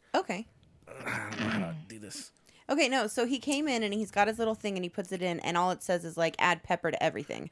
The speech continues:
Speaker 2: Yes.
Speaker 1: Okay, which
Speaker 2: When
Speaker 1: fucks up your stuff.
Speaker 2: when he did that, he then also got on his computer and it said, "Add cheese."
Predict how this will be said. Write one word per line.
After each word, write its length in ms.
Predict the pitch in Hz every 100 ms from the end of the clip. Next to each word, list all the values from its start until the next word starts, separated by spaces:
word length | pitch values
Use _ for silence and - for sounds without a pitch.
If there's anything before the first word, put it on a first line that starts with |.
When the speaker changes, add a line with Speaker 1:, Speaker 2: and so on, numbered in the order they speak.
| _
Speaker 2:
Yes. 640 | 143 160 - - - - -
Speaker 1:
Okay, 260 | 170 107 - -
which 220 | 190 196
Speaker 2:
When 220 | 156 175
Speaker 1:
fucks 60 | 160
up 160 | 226 -
your 120 | 208
stuff. 480 | - 175 - - -
Speaker 2:
when 220 | 160 175
he 200 | - 165
did 340 | 151 240 214
that, 260 | 135 120 120 - _
he 220 | - 175
then 460 | 147 165 151 143 135 - - - _ -
also 320 | 185 - 196
got 240 | 160 170
on 100 | 165
his 140 | 165 -
computer 540 | 143 - 156 151 151
and 160 | - 143
it 180 | 143 -
said, 240 | - 135 123
"Add 200 | 135 131
cheese." 500 | - 131 101 95